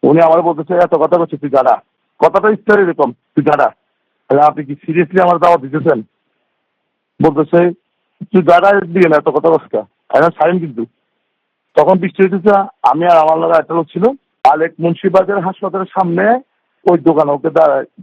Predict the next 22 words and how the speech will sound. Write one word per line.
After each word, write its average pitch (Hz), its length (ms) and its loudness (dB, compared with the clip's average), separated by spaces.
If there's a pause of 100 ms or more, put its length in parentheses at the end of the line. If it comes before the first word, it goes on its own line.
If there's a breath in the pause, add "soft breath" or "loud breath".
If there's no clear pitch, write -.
(180)
ও 175 240 4
দাঁড়াইছি, 139 480 -2 (500)
আমিও 147 240 -2
দাঁড়াইছি, 135 380 -2
দুজনে 139 300 -2
দাঁড়াইছি। 120 480 -2
তখন 139 140 2
আমি 151 140 -2
তার 139 160 -6
জিজ্ঞেস 139 220 -12
করলাম, 147 180 -4
"ভাই, 143 120 2
আপনি 139 180 -2
আমার 139 140 0 (120)
ইলের 196 220 4
ব্যাপারটা 139 320 -2
দিলেন 110 220 -10
কেন?" 101 100 -12 (1300)
তখন 147 180 0
কথা 160 280 -2
কাটাকাটি 165 400 0
হইতেছে। 165 360 -8